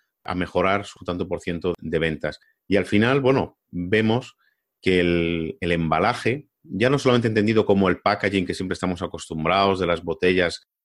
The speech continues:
de cosméticos o las cajas estas de vino, sino que al final esa primera percepción que tiene nuestro cliente para su cliente cada día es más importante,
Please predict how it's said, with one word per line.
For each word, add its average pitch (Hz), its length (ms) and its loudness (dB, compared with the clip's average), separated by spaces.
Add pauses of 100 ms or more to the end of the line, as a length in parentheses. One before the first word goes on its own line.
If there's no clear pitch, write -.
(140)
de 85 180 0
cosméticos 87 1120 0 (380)
o 87 100 2
las 85 220 0
cajas 95 320 -2
estas 90 320 -2
de 87 180 0
vino, 107 460 2 (220)
sino 95 280 0
que 95 100 0
al 90 140 0
final 113 560 0 (640)
esa 120 220 0
primera 110 340 2
percepción 95 760 0 (400)
que 90 100 0
tiene 98 360 0
nuestro 87 520 0
cliente 90 720 0 (320)
para 101 280 0
su 117 360 -2
cliente 98 760 0 (320)
cada 101 200 2
día 113 280 2
es 110 160 -2
más 101 180 0
importante, 107 680 -2